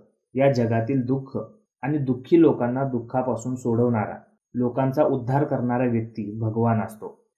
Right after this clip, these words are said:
देव कधीही भगवान असू शकत नाही, परंतु देवतांचं गणित न चालल्यामुळे मनुष्याची पदवी देवांना देण्यात आली. आपल्याला आपला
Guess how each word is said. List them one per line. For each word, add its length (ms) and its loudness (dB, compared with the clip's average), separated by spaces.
देव 220 6
कधीही 420 6
भगवान 440 0
असू 200 -4
शकत 320 -4
नाही, 260 -10
परंतु 320 2
देवतांचं 640 2
गणित 300 0
न 260 0
चालल्यामुळे 600 0
मनुष्याची 440 0
पदवी 360 -2
देवांना 460 0
देण्यात 360 -4
आली. 160 -4
आपल्याला 420 6
आपला 460 4